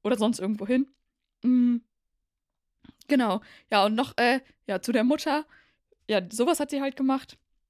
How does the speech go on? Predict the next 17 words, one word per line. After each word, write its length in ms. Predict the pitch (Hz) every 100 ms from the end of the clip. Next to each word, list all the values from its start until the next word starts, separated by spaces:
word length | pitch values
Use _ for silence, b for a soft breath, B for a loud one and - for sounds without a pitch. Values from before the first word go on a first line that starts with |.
| _ _ _ _
Und, 580 | - 226 220 214 240 -
äh, 340 | 202 196 190 220 _ _ _ _ _ _ _ _ _ - -
ich 140 | -
weiß 220 | - 330
nicht, 180 | 240 - _ _
manchmal 400 | - 262 330 339
war 100 | 285
sie 100 | 285
so 100 | 254
richtig 320 | 262 262 - -
überschwänglich 880 | 330 339 - 302 311 302 311 - _ _ _ _ _
und 140 | - 240
manchmal 280 | 254 -
war 140 | 233 233
sie 80 | 214
so 100 | 208
richtig 400 | 233 - 214